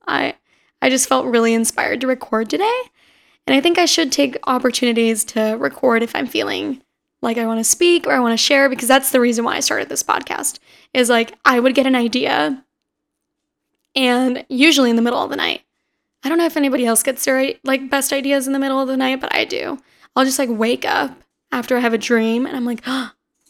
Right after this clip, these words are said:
that's what I should talk about." And, and then I would, like, I, I mean, I can't record. I can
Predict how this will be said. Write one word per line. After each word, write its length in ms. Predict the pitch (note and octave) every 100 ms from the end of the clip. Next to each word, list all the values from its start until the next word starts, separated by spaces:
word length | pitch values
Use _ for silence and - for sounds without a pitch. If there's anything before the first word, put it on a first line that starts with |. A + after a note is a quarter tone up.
| _
that's 180 | B3 -
what 100 | A3+
I 20 |
should 160 | -
talk 200 | - - _
about." 200 | - - _ _ -
And, 280 | C#4 C#4 -
and 160 | C#4 B3
then 100 | A3+
I 100 | A3+
would, 100 | A#3+
like, 300 | - - _ _ _ _ _ _ _
I, 160 | C4+ C#4+
I 40 |
mean, 160 | C4+ C#4
I 60 | C4
can't 200 | C#4+ -
record. 300 | - - -
I 120 | - C#4+
can 500 | - A#4+ E4 C#4